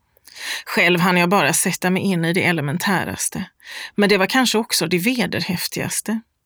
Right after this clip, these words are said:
Åtminstone föreföll det mig så, när jag kastade en hastig blick på det följande, mer ut- och invecklade. Däremot hade jag för mig att till gestaltpsykologin hörde diverse försök med apor.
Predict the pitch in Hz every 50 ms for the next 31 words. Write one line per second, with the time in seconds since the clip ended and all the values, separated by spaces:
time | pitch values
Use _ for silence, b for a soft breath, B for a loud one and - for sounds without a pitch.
0 | _ - 202 190 214 214 214 208 - - 170 151 165 - - 226 208 180 147 143
1 | - - 196 170 165 175 180 185 190 190 185 - - - - 185 196 _ B B
2 | B B B B B B B 185 175 160 170 - 214 208 - - - 165 147 165
3 | 170 165 160 - 240 233 - - - - 180 180 - - - - - - - 156
4 | - 175 - - 214 185 185 - - - - - 170 185 180 B B B B B
5 | - 202 185 175 175 175 - 214 175 170 - - - 170 - - 226 220 202 180
6 | 170 185 175 - - - 196 180 165 165 220 208 - _ _ _ _ _ _ _
7 | b b b b b b b b b b b b - 180 196 180 170 185 202 208
8 | 180 156 - - 202 - 185 185 180 - - 214 175 165 165 165 160 165 180 -
9 | B B B B B B - - - 233 226 233 - - - 330 320 220 - -
10 | 175 - 190 185 185 196 185 175 196 196 277 269 214 190 190 196 214 214 247 -
11 | - - 185 180 214 - - 190 - 175 - - - - - - 262 185 - -
12 | _ - - 254 294 226 208